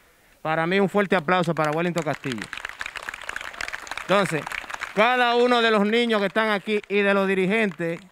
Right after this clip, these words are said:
si todavía no lo creen, mírense en ese espejo. Miren su entrevista y dense cuenta que nada es imposible.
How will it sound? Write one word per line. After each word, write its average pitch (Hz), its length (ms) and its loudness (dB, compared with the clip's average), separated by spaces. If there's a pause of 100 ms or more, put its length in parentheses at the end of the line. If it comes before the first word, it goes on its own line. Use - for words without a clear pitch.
si - 220 -4
todavía 202 480 2
no 240 100 2
lo 226 120 2
creen, 190 300 -6
mírense 208 400 -2
en 190 80 -6
ese 185 180 -8
espejo. 123 420 -12 (800)
Miren 196 360 2
su 202 100 -2
entrevista 170 800 -2 (160)
y 147 140 -8
dense 190 340 0
cuenta 151 460 0
que 143 160 -4
nada 156 240 -4
es 185 60 0
imposible. 196 640 -6